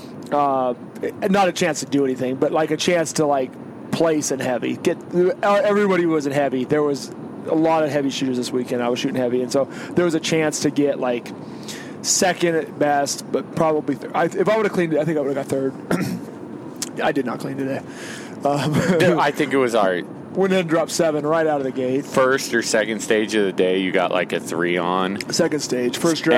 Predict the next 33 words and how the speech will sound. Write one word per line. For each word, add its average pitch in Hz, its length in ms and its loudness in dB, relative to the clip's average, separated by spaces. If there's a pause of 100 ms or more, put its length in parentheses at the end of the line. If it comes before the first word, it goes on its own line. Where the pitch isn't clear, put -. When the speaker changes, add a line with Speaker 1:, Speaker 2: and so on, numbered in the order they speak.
Speaker 2:
And 131 100 -4
Speaker 1:
stage, 156 260 2
I 151 80 2
went 147 160 0
over 147 260 2
under 170 360 4
on 156 80 0
this 147 120 -2
easy 160 220 2
target 156 480 0
for 143 100 2
a 131 60 0
six. 170 520 2
Then 139 180 0
I 135 80 2
went 135 140 0
to 135 40 -8
the 139 100 2
next 139 220 2
stage, 139 280 2
and 139 60 0
I 131 60 0
got, 143 240 -2
I 139 60 0
went 135 180 0
over, 147 420 0
I 143 60 2
went, 135 460 -4
I 123 40 -2
say 120 200 -2
I 117 80 0
went 120 240 -2
under. 123 340 -4